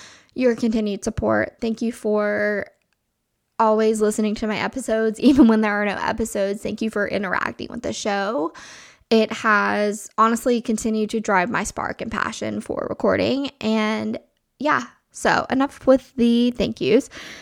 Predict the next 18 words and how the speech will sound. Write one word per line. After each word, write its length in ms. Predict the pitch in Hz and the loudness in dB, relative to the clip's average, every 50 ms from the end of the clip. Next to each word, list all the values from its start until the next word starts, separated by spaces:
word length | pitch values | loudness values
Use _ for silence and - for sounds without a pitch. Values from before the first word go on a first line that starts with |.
| - - - - _ _ _ _ _ _ | -20 -20 -20 -20 _ _ _ _ _ _
Um, 580 | 240 247 247 247 247 247 247 247 254 254 262 - - _ _ - 220 | 2 4 4 6 4 4 4 4 4 2 0 -2 -6 _ _ -6 -2
be 140 | 220 254 247 | 2 2 2
on 120 | 269 311 | 4 4
the 60 | 320 | 2
lookout 560 | 294 226 175 196 - - 65 - 85 - - - | 2 2 2 2 2 0 2 2 2 2 0 -2
for 300 | - 254 247 254 247 247 | 0 2 4 4 4 2
this 180 | 254 262 - | 0 -2 0
new 80 | 254 247 | 0 0
season. 380 | 240 - 208 233 247 262 302 - - | 2 2 2 4 4 4 2 0 0
And 520 | - 233 240 247 262 262 269 269 269 269 | 0 2 2 2 2 2 0 0 0 0
yeah, 220 | 294 494 508 381 320 - - | -2 0 -2 -2 -2 -2 -2
I 120 | 233 240 247 | 0 0 2
will 280 | 254 254 254 254 262 | 2 2 2 0 -2
talk 180 | 254 262 233 247 | -2 -4 -6 -4
to 80 | 269 | -2
you 40 | 269 | -2
guys 140 | 277 285 285 | -2 -2 0
soon. 220 | - 370 370 311 | 0 -2 -2 -4